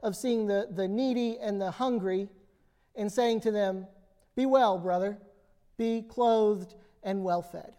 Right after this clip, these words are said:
and then going about their day. And if that's not the ancient equivalent of sending thoughts and prayers, I don't know what is. A-, and I don't want you to misunderstand me.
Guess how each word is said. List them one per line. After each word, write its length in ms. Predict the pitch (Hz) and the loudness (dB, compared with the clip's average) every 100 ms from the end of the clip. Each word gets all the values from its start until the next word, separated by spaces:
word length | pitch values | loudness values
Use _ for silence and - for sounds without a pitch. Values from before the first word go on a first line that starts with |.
| _ _ _ _ - | _ _ _ _ -10
and 140 | 180 | -6
then 140 | 185 175 | -4 -2
going 300 | 185 180 175 | 0 0 -2
about 280 | 165 156 156 | -4 -6 -8
their 120 | 151 | -14
day. 320 | 156 - - _ _ _ _ _ _ _ _ _ _ _ _ _ _ _ _ _ _ - | -14 -16 -20 _ _ _ _ _ _ _ _ _ _ _ _ _ _ _ _ _ _ -8
And 120 | 180 | -6
if 120 | 175 | -2
that's 260 | 208 220 247 | 0 0 0
not 180 | 233 | -2
the 160 | 226 214 | -2 -6
ancient 280 | 196 - 190 | -6 -6 -10
equivalent 480 | - 190 175 170 - | -4 -4 -2 -6 -6
of 260 | 170 160 | -8 -8
sending 420 | - 190 190 185 | -6 -6 -4 -6
thoughts 320 | 175 175 170 180 | -4 -6 -6 -10
and 120 | 151 | -10
prayers, 680 | 170 151 139 135 151 - - _ _ _ _ _ _ _ _ _ _ _ _ _ _ - | -10 -8 -10 -14 -18 -20 -20 _ _ _ _ _ _ _ _ _ _ _ _ _ _ -10
I 80 | 180 | -6
don't 140 | 180 | -4
know 80 | 175 | -4
what 140 | 175 | -4
is. 580 | 165 156 170 208 - - _ _ _ _ _ _ _ _ _ _ _ _ | -4 -6 -8 -16 -20 -20 _ _ _ _ _ _ _ _ _ _ _ _
A-, 220 | 240 277 247 | -8 -2 0
and 100 | 226 | 4
I 60 | |
don't 140 | 240 254 | 4 4
want 180 | 247 | 2
you 60 | 240 | 2
to 60 | 214 | 2
misunderstand 680 | 220 226 196 180 196 185 | 2 0 -2 -2 -2 -2
me. 220 | 165 147 | -4 -12